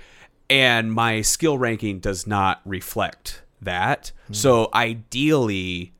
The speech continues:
Speaker 1: the goal is to have three different S Rs. Everybody will have three different S Rs,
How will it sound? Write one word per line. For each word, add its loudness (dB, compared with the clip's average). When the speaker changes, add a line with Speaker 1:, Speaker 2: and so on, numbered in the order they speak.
Speaker 1:
the -4
goal -2
is -6
to -4
have -2
three -2
different -4
S -6
Rs. -6
Everybody -4
will -2
have -8
three -4
different -4
S -8
Rs, -2